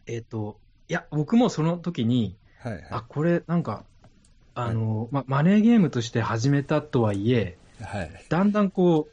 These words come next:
Speaker 2: 仮想通貨のことを知るに従って、
Speaker 1: ええ、ええ。
Speaker 2: 面白いなっていうふうに思ってきたんですよ。
Speaker 1: はい、はい、はい、はい。
Speaker 2: で、あ、これはなんかこう、今までの、
Speaker 1: ええ。
Speaker 2: あの、実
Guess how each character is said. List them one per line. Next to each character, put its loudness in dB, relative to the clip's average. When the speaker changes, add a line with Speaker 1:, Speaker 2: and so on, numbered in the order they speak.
Speaker 2:
仮 -10
想 2
通 0
貨 0
の 0
こ -4
と -8
を -6
知 -2
る 0
に 2
従 -6
っ -6
て、 -6
Speaker 1:
え 0
え、 -12
え -10
え。 -4
Speaker 2:
面 4
白 -2
い -8
な 0
っ -6
て -6
い 0
う -4
ふ -6
う 2
に 4
思 2
っ -4
て -8
き -14
た -4
ん -10
で -16
す -14
よ。 -14
Speaker 1:
は -10
い、 -8
は -12
い、 -12
は -
い、 -
は -16
い。 -20
Speaker 2:
で、 -2
あ、 -14
こ -10
れ 0
は 2
な 2
ん -2
か -4
こ -8
う、 -16
今 0
ま 2
で 0
の、 -2
Speaker 1:
え 0
え。 0
Speaker 2:
あ -2
の、 -4
実 -10